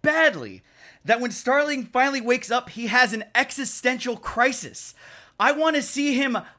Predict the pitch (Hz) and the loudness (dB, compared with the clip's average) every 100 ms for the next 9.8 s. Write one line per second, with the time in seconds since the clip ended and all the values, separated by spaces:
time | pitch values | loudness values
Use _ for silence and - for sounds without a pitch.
0 | - 262 302 247 262 190 208 262 254 185 | 0 0 2 0 -2 -4 -2 -2 -2 -2
1 | 202 208 185 196 269 294 277 240 - 294 | -2 0 0 0 -2 -2 -4 -6 -2 2
2 | 277 208 147 - _ - 269 254 285 320 | 4 2 -2 -12 _ 0 2 2 0 0
3 | 285 180 123 - - _ - 311 320 330 | 2 0 -4 -14 -20 _ 0 0 0 0
4 | 294 - - 285 285 214 - - - _ | 0 -2 -4 -2 0 -2 -6 -12 -16 _
5 | - 208 294 359 359 320 196 - 190 349 | -8 0 6 8 6 2 -4 -4 2 6
6 | 330 262 208 185 175 180 170 123 - - | 8 8 6 2 -4 0 0 0 -8 -18
7 | - 262 262 - - - 302 349 370 294 | -2 -2 0 -4 -8 -4 2 2 2 -2
8 | 240 143 165 233 330 339 262 190 220 202 | -2 -6 -4 4 10 10 8 2 -4 -4
9 | - 311 311 302 311 285 165 | -4 -2 0 0 0 0 -2